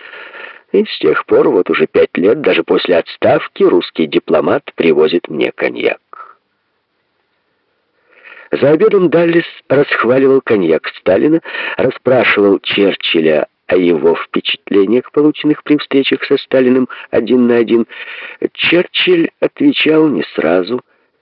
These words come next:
тщательно выверяя фразы. Стал ловить себя на мысли, что говорит так, будто в комнате есть кто-то ещё,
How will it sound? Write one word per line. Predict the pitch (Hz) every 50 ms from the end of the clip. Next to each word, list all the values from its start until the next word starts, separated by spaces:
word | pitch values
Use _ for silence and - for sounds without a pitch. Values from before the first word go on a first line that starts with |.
| _ _ _ _ _
тщательно | - - - - - - 120 143 139 - - 147 139 139 139 139 135
выверяя | 110 87 95 113 113 98 110 104 90 92 95 90 85 82
фразы. | - - - 76 76 76 73 - 76 73 - - - - - - - - - - _ -
Стал | - - - - 143 123 95
ловить | 98 92 85 82 - - -
себя | - 87 - 80
на | 76 78
мысли, | 78 87 85 - - 87 82 - - - - - - -
что | - - - - - 90 87 82
говорит | 73 - 82 87 87 87 - _ _ _
так, | 147 156 151 -
будто | - - 92 - _ _ - 90
в | - -
комнате | - - 113 117 120 120 117 - - 90
есть | 92 95 - - - -
кто-то | - - 104 98 - 107
ещё, | 117 113 - - - - 117 120